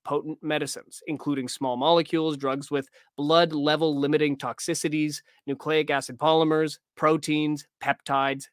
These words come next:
vaccines, and gene editing technologies, end quote. In other words, the L N C certainly seems very similar in premise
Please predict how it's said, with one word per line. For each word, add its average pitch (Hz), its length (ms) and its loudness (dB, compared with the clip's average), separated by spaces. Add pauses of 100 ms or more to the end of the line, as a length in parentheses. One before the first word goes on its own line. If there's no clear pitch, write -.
vaccines, 147 800 0
and 127 180 -6
gene 139 380 -2
editing 123 280 -8
technologies, 104 760 -14
end 165 260 2
quote. - 220 -10 (1040)
In 160 160 4
other 185 240 8
words, - 480 2 (320)
the 160 180 0
L 208 180 4
N 180 180 2
C 190 240 -6
certainly 214 500 -4
seems 175 380 -2
very 156 300 2
similar 147 460 -2
in 131 320 -4
premise - 640 0